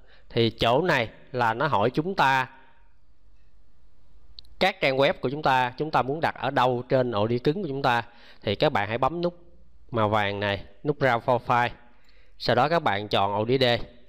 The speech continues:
Sau đó các bạn chọn thư mục là bài tập cuối khóa. Các bạn chú ý là khi chúng ta chọn thư mục bài tập cuối khóa thì ở đây nó lại vào ổ đĩa D. Do đó chỗ này các bạn tự gõ đường dẫn vào.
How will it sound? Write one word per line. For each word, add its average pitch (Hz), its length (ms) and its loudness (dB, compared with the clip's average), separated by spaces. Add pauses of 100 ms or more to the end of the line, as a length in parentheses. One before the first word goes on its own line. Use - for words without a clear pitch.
(500)
Sau 123 200 0
đó 123 160 4
các 165 120 2
bạn 104 200 -2
chọn 101 220 0
thư 120 120 0
mục 104 280 0
là 101 380 0 (220)
bài 104 140 0
tập - 180 -8
cuối 139 120 4
khóa. 135 320 2 (1400)
Các 165 100 4
bạn 117 320 2
chú 147 100 2
ý 175 100 4
là 151 200 4
khi 151 140 -2
chúng 175 140 -2
ta 147 160 4
chọn 117 280 2
thư 143 140 4
mục 123 180 0
bài 117 140 0
tập - 180 -4
cuối 156 120 2
khóa 180 280 2
thì 127 120 0
ở 139 100 2
đây 135 180 2
nó 147 140 0
lại 107 260 2
vào 113 300 2
ổ 120 60 2
đĩa 135 180 2
D. 147 100 2 (800)
Do 135 120 2
đó 143 120 4
chỗ 123 200 2
này 127 200 2
các 143 120 -2
bạn 117 360 0 (1120)
tự 107 200 0
gõ 117 220 2
đường 147 140 -2
dẫn 113 220 0
vào. 110 280 2